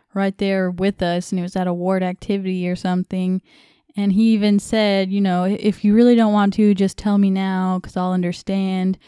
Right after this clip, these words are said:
And I wanted to say, "Yeah, I'm not interested," but because he asked me in front of other people, I felt really pressured into saying yes.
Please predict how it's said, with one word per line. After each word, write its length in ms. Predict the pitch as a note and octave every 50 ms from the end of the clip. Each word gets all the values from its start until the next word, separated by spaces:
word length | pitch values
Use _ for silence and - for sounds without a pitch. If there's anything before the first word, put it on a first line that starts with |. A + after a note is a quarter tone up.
| - - _ _ _ _
And 160 | - A3 G#3+
I 120 | G#3+ G#3 G3+
wanted 400 | G3 G3 G#3+ A#3 B3+ C4+ B3+ -
to 120 | B3+ A3
say, 560 | G3+ - - G#3 G3+ G3+ G3 G3 F#3+ F#3+ F#3+ - _ _ _ _ _ _ _ _ _ _
"Yeah, 240 | G3+ G3 G3 G3+
I'm 140 | G#3 G#3+ G#3+
not 180 | G#3 G3+ F#3 -
interested," 800 | - G#3 B3+ D4+ - D#4 C4+ A#3 - - G3+ G3 F#3+ G3 G3 F#3+
but 180 | G3+ G3+ G3+ G#3
because 420 | G3+ G#3 - - B3 B3+ C4+ -
he 120 | - C4 A#3
asked 260 | A3+ A3+ A3+ - -
me 120 | B3 A#3+
in 80 | A3+ G#3+
front 240 | - - A#3 A3+ A3
of 100 | G#3 -
other 320 | A3 A3 G#3 G3+ F#3 F3+
people, 720 | F3+ - - A#3+ C4 D#4 E4 - G3+ F#3 F#3 F#3+ F#3+ -
I 120 | - G3+ F#3+
felt 460 | - - A3 G#3 G3 F#3 E3+ - - _ _ _ _ _ _ _ _ _ _ _ _ _ _ - C4 - -
really 720 | G3+ F#3 F#3+ G3+ G3+ G3+ G3 F#3+ F#3+ F#3+ F#3 F#3 F#3 F3+
pressured 680 | - - - G3+ G#3 A#3+ A#3 - F#3 E3 E3 E3 E3 D#3+
into 320 | D3+ F3 F3+ E3+ F3 F3+
saying 720 | - - F#3 F3+ F3+ F3+ F3+ F3+ F3 F3 F3 E3+ E3 - - -
yes. 680 | F3+ F3 F3+ F3 - - - - - - - - -